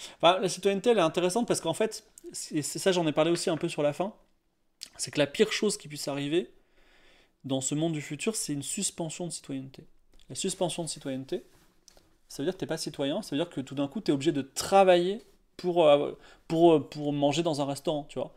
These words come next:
Ce qui est normal, ce que, je trouve ça hyper intéressant parce que c'est normal pour nous, mais, euh, mais de la même façon que nous, quand on regarde la vie des paysans du Moyen-Âge qui se levaient à six heures du matin pour prier,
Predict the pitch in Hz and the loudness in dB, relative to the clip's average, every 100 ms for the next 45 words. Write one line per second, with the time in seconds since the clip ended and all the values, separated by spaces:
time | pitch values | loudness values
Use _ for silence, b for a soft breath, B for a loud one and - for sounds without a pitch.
0 | B B B - - - 156 156 151 175 | B B B -8 -2 2 4 6 6 6
1 | 185 - 349 - - 175 180 170 180 175 | 2 0 -4 -2 0 4 4 4 2 4
2 | 220 240 - 123 - _ - B B B | 2 2 -2 -8 -12 _ -16 B B B
3 | B - - 156 180 180 190 190 160 165 | B -8 -8 0 2 8 8 8 4 4
4 | 247 - - - 143 151 - - 151 131 | 4 2 -6 -2 2 2 0 -10 -4 -2
5 | 131 147 147 160 202 202 185 214 165 156 | -2 0 4 4 6 6 4 0 2 4
6 | 214 214 - _ _ _ _ _ _ - | 4 2 -4 _ _ _ _ _ _ -12
7 | - 139 135 151 143 127 127 139 127 143 | -6 -2 4 6 6 4 0 -2 -2 0
8 | 139 135 147 127 131 139 151 127 - b | 0 0 -2 -2 -2 2 2 0 -8 b
9 | b b - 147 156 147 160 151 165 151 | b b -12 -4 0 4 4 4 2 2
10 | 143 143 139 147 143 170 - - - - | 0 0 2 0 0 -2 -4 -10 -8 -4
11 | 170 180 170 | 2 4 2